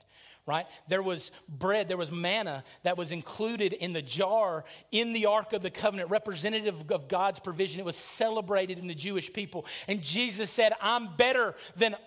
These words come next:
all of that because mine leads to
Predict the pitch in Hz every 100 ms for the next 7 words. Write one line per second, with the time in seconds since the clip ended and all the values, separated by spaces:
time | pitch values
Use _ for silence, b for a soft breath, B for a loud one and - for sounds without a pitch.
0 | - 247 294 311 285 202 185 147 117 -
1 | - - _ _ _ _ _ _ _ _
2 | _ _ _ _ _ _ _ _ 127 -
3 | 113 113 123 135 156 160 160 160 156 156
4 | _ 139 135 139 143 139 127 - - -
5 | _ _ - - 147 135 127 123